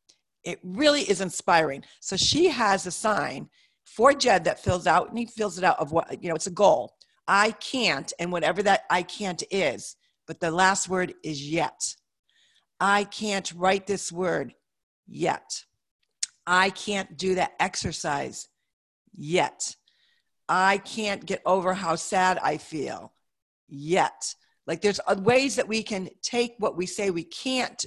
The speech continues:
do. Like, if you're sad, you might be sad in that moment.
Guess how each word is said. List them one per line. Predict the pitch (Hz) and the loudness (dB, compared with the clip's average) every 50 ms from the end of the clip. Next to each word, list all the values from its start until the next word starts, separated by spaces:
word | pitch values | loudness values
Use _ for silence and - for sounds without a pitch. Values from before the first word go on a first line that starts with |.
| - - 151 | -10 -12 -8
do. | 156 190 233 226 214 160 143 127 127 135 175 - _ _ _ _ _ _ _ _ _ _ - - | -4 0 2 4 4 4 2 -2 -4 -8 -12 -14 _ _ _ _ _ _ _ _ _ _ -12 -8
Like, | - 185 185 | -8 -6 -6
if | 185 160 | -6 -8
you're | 185 180 175 | -6 -6 -4
sad, | - - - 180 170 170 185 214 233 233 - - _ _ - - _ - | -4 2 4 6 6 8 8 6 4 2 -2 -14 _ _ -20 -20 _ -4
you | 233 | 0
might | 240 277 285 | 0 2 2
be | 240 302 | 0 -2
sad | - - 254 233 220 220 | 0 2 4 6 6 6
in | 202 | 4
that | 190 160 - 156 | 2 -2 -2 0
moment. | 160 196 233 254 247 214 175 175 - | 2 2 4 4 4 4 2 0 -2